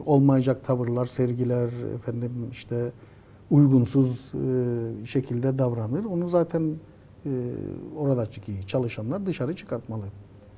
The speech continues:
Kimsenin kimseyi rahatsız etme hakkı yok çünkü. Ama şezlongunu alacaksan, efendim işte yemeğini yiyeceksen,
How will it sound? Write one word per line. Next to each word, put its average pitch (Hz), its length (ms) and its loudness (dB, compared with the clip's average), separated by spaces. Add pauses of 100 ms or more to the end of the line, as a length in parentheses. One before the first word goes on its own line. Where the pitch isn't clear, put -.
(120)
Kimsenin 135 400 4
kimseyi 131 400 0
rahatsız 127 300 -2
etme 117 260 -8
hakkı 110 240 -8
yok 156 180 -2
çünkü. - 300 -18 (1700)
Ama 131 300 4 (600)
şezlongunu 135 720 8
alacaksan, 131 600 0
efendim 123 460 -2
işte - 200 -4
yemeğini 127 480 4
yiyeceksen, 127 640 0